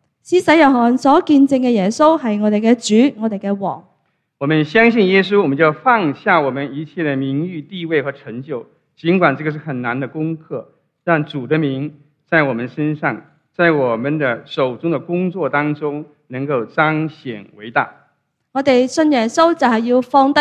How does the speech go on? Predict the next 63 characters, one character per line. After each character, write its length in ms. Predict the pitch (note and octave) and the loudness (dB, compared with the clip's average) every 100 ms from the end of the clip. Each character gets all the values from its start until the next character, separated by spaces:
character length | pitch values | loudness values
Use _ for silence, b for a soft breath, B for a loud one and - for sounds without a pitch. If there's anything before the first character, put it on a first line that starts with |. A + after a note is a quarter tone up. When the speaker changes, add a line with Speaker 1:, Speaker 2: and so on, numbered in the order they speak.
| D4 | 2
Speaker 1:
我 100 | B3 | 2
哋 80 | A3+ | 0
一 160 | B3+ | -2
切 180 | C#4 A#3+ | -2 -8
嘅 180 | A#3 A#3 | -6 -4
名 260 | A3+ F#3 G3 | -2 -4 -2
譽、 160 | G#3 | -4
地 220 | G#3 G#3+ G#3+ | 0 0 0
位， 320 | G#3+ G#3 G#3+ _ | 0 -2 -4 _
雖 240 | - E4 A3+ | -2 0 0
然 160 | A3 - | -2 0
係 220 | A3 D4 | 2 2
一 20 | |
個 200 | D4+ A3+ | 4 0
好 180 | A#3 B3 | 2 -2
困 360 | - - A3+ A#3 | -2 0 0 0
難 200 | F3+ G3 | -6 -4
嘅 220 | A3 A3+ | -2 -2
過 240 | A3 A3 | -2 -2
程， 180 | A3 F3+ b b b b _ | -2 -6 b b b b _
但 160 | G#3 G3+ | 0 2
係 40 | A3 | 2
我 40 | |
哋 100 | G#3+ G3+ | 2 0
仍 280 | F#3+ F#3+ | -2 -4
然 200 | G3+ G3 G3+ | -6 -6 -2
係 100 | G#3+ G#3+ A#3+ | -2 2 4
要 200 | A#3+ A#3+ B B | 4 4 B B
使 240 | - C4+ | -2 0
主 280 | D4+ A#3+ C4+ | 2 2 2
嘅 40 | B3 | 2
名 320 | A3+ E3+ D3 F#3+ | 0 -2 -6 -12
顯 120 | G3+ | -8
為 160 | A3 E3+ | -6 -6
大。 220 | F3+ E3+ - _ _ _ | -8 -10 -20 _ _ _
Speaker 2:
施 120 | - B3+ | -4 -2
洗 140 | A3 | 2
約 80 | A3+ | 4
翰 20 | A3 | 4
所 140 | E3 | 2
見 160 | - G3 | 2 4
證 20 | |
的 80 | D#3 | 4
耶 200 | D#3+ E3+ | 4 2
穌 260 | E3 E3 E3 | 0 -4 -6
是 220 | - F#3+ | -8 -10
一 100 | F#3 | -6
個 340 | F#3 D3 C#3 - _ - | 0 0 0 -4 _ -2
在 260 | G3+ D#3 | 0 2
上 380 | D3 - D4 G#3 | 0 -2 2 2
面 200 | G3 F#3 | 2 0
的， 140 | C#3 - | -2 -4
因 120 | F3+ | -4
為 80 | E3+ | -2
他 160 | E3+ | -2
是 80 | E3+ | -2
從 320 | E3+ B2+ B2 | -6 -10 -10
天 420 | A#2 - G#3+ G3+ G3+ | -12 -2 2 2 2
上 260 | G#3 C#3+ | 2 0
來 220 | A2 F#2+ | -2 -12
的 100 | G#2 G#2 | -20 -20
耶 200 | A2+ A2 | -20 -20
穌。 160 | _ | _